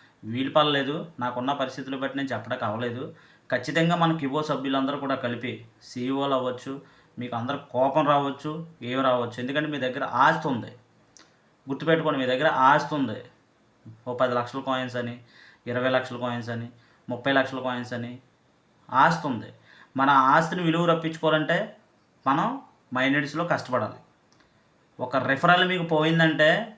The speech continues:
మళ్ళీ ఆ రిఫరల్ మీకు రాదు. అది గమనించండి, ఒక రిఫరల్ మీకు ఆగిపోయిందంటే మళ్ళీ ఆ రిఫరల్ మీకు రాదు. అది ప్రతి ఒక్కరు కూడా గమనించండి. ఇప్పుడు చాలా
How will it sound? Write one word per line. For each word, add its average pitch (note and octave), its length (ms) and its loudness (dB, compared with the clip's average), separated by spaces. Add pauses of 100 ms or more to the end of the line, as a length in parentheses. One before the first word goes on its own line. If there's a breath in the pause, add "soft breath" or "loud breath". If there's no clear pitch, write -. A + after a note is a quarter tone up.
(440)
మళ్ళీ C3 260 2
ఆ D#3 100 6
రిఫరల్ D#3 340 0
మీకు C3 180 -2
రాదు. B2 220 2 (920 soft breath)
అది A#2 180 -8
గమనించండి, C3 500 -2
ఒక C#3 220 -4
రిఫరల్ E3 380 2
మీకు E3 180 2
ఆగిపోయిందంటే D3+ 560 2
మళ్ళీ D3 200 4
ఆ - 60 4
రిఫరల్ C#3 320 -4
మీకు B2+ 160 -6
రాదు. A#2+ 220 -2 (1080 soft breath)
అది B2+ 180 -4
ప్రతి B2 200 -4 (100)
ఒక్కరు C#3+ 240 -4
కూడా D3+ 160 -2
గమనించండి. B2+ 500 0 (520 soft breath)
ఇప్పుడు D3 260 -6
చాలా C#3+ 220 8